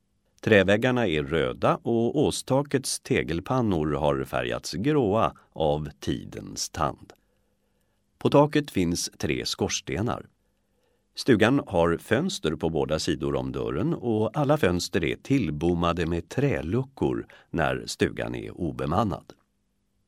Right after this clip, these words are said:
Kvarnstugan har rustats under nittonhundranittiotalet. Om du står vänd mot kvarnstugans dörr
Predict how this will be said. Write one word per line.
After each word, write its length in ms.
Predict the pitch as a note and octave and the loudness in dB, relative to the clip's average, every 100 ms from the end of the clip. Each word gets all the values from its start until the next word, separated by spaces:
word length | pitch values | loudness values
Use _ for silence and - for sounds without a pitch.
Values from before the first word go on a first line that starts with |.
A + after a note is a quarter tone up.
| _ _ _ | _ _ _
Kvarnstugan 640 | - F#2+ E2 G2+ A2+ G#2+ F2+ | 2 2 4 2 4 2 0
har 240 | - C#2 | -2 -2
rustats 840 | C2+ C#2+ F#2 B2 - D#3+ D3 - - | -2 -4 -2 -2 0 -2 -2 -4 -2
under 380 | G2+ F2+ F2 F2 | -2 2 0 0
nittonhundranittiotalet. 1400 | E2+ D#2+ E2 D#2 D#2+ E2 - - - D#2 F2+ - - - _ _ _ _ _ _ _ _ _ _ _ _ _ _ _ _ _ - | -2 -2 -2 -2 -2 -2 -4 -8 -6 -4 -4 -6 -18 -20 _ _ _ _ _ _ _ _ _ _ _ _ _ _ _ _ _ 2
Om 160 | E3+ F#3 | 4 4
du 80 | |
står 200 | F#3 F3 | 4 4
vänd 360 | C3 D2+ F2+ F2 | 4 4 2 0
mot 320 | F#2+ F#2+ G2 - | 0 0 0 -2
kvarnstugans 800 | G2+ C2 C#2 D#2+ D2+ D#2+ E2+ | 0 0 -2 -4 -2 -2 -2
dörr 500 | D#2+ E2 A2+ A#1 A#1 | -4 2 2 2 -6